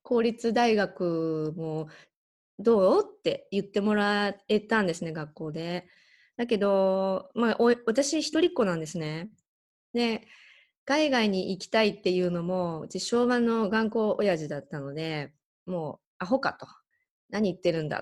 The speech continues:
って言われて。なんで、そういう意味で本当ともこさんみたいに、こう、海外に小さい時から行ったりとかっていうの、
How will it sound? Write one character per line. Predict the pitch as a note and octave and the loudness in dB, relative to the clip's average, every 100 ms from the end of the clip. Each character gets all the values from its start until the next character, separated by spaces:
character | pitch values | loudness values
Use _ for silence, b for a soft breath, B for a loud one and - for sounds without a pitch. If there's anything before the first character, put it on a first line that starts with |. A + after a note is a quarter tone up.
| - | -10
っ | _ _ | _ _
て | - - - _ | -4 -4 -10 _
言 | G3 | -2
わ | F3+ | 0
れ | F3 E3+ | 0 -2
て。 | - F#3+ F3 E3+ - | 2 2 2 -2 -6
な | B3+ | -2
ん | |
で、 | G#3+ G#3 B B B | -2 -4 B B B
そ | - D#4+ E4+ | 0 4 6
う | |
い | |
う | |
意 | E4+ | 4
味 | |
で | C#4+ | 2
本 | G#3+ E4 | 2 0
当 | D#4 | 0
と | D4+ F#4 | 2 2
も | E4 | 2
こ | D#4 | 2
さ | C#4+ B3+ | 4 2
ん | A3+ | 2
み | A#3 | 2
た | A3+ A3 | 2 2
い | G3+ | 2
に、 | A3 G#3 F#3 b b b _ | 2 2 0 b b b _
こ | A#3+ A3 G#3+ G3+ - | 2 4 2 2 -2
う、 | - _ _ - | -8 _ _ -2
海 | C#4+ C#4 | 2 4
外 | A3+ A3 | 4 2
に | F#3+ F#3 | 0 -4
小 | - A#3 | -4 -2
さ | C#4 C4 | 2 2
い | |
時 | G#3+ G3+ - | 0 -4 -2
か | G3 | -2
ら | F#3 F3+ | 0 0
行 | G3 G3 | -2 -2
っ | |
た | C4 | 2
り | B3 | 2
と | A3+ | 2
か | G#3 G3 | -2 -2
っ | - | 0
て | G#3 | 0
い | G3 | 2
う | F#3+ F#3+ F#3+ | 2 0 -2
の、 | G3 F#3+ F#3 | -2 -2 -4